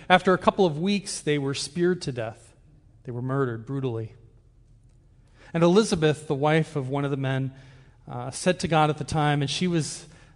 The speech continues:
uh, I can't believe this, but she was a mother of a, a ten-month-old,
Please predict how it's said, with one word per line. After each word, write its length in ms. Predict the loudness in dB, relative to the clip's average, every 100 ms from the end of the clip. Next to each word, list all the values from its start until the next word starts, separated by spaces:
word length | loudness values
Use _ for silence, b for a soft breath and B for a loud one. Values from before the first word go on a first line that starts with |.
| -20 -14
uh, 60 |
I 80 | -12
can't 240 | -2 -2
believe 240 | 0 0 0
this, 140 | -2
but 100 | -4
she 140 | -4 -2
was 160 | 0
a 80 | 0
mother 400 | 2 2 2 2
of 100 | 0
a, 160 | -4 -4
a 60 |
ten-month-old, 800 | -10 -4 -2 -2 -4 -6 -8 -8